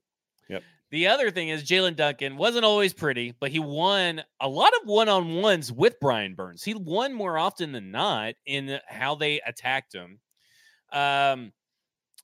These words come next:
Speaker 2: I thought he allowed at least one sack, but I guess they're putting that on either coverage or Will Levis. Um,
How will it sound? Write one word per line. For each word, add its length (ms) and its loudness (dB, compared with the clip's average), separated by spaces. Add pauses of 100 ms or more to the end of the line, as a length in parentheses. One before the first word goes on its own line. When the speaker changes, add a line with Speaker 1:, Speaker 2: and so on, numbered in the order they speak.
(300)
Speaker 2:
I 160 10
thought 220 6
he 100 2
allowed 360 6
at 60 -4
least 260 -6
one 180 -4
sack, 260 -2
but 100 -4
I 40 -2
guess 180 -4
they're 100 -8
putting 280 -10
that 180 -4
on 220 -4
either 200 -8
coverage 800 -4
or 600 -4
Will 260 -6
Levis. 500 -4 (560)
Um, 560 -6